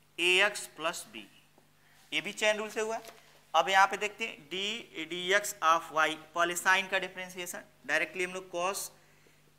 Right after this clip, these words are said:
A X plus B लिख सकते हैं। Next अभी हम लोग angle का डिफरेंशिएशन कर लेंगे A X plus B, ये भी चेन रूल है,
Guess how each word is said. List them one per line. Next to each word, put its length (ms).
A 120
X 240
plus 240
B 100
लिख 140
सकते 360
हैं। 300
Next 300
अभी 280
हम 140
लोग 240
angle 300
का 140
डिफरेंशिएशन 640
कर 100
लेंगे 300
A 100
X 180
plus 360
B, 60
ये 80
भी 120
चेन 220
रूल 180
है, 60